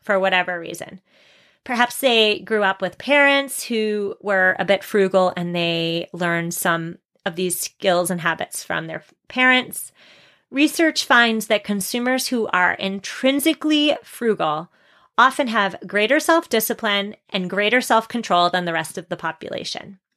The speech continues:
They are frugal, even if it isn't cool,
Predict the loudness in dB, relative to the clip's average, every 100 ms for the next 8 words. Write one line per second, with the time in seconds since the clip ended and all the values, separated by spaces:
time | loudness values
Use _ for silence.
0 | _ _ _ _ _ -2 2 4 4 2
1 | 0 0 2 2 2 -2 -6 _ _ _
2 | _ _ 0 2 4 2 2 2 2 0
3 | -4 0 2 2 0 -6